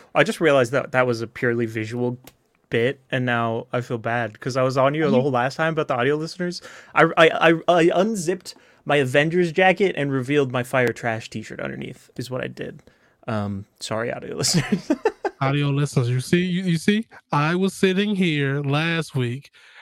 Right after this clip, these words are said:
Speaker 2: I even made a conscious note in my drive, like, "Hey, yo, make sure that you be conscious of the audio
Speaker 1: <laughs>
Speaker 2: listeners."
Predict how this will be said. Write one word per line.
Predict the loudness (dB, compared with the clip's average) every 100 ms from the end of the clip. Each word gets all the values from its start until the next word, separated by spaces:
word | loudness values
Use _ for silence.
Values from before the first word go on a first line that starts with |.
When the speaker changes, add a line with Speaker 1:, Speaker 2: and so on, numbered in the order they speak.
| -2
Speaker 2:
I | 0
even | 0 0 0
made | 0 -2
a |
conscious | -2 -2 0 -2 -4 -2
note | -2 -2 -2
in | -2 -2
my | -2 -4
drive, | -2 -2 0 -2 -4
like, | -4 -6 -4
"Hey, | -4
yo, | -2 -2 -4 -8 _ -20 -20 _ _ _
make | -4 -2 -2
sure | -4 -2 0 0 -2 -4 -6 _ _ _ _ -4
that | -2 -2 -2
you |
be | 0 0
conscious | 0 0 0 -2 -2 -2 -2
of | -2 0 -2 -2 -6 -10 -10 -6
the | 0 0
audio | 2 2 2 -2
Speaker 1:
<laughs> |
Speaker 2:
listeners." | -2 -4 -4 -4 -4 -6 -8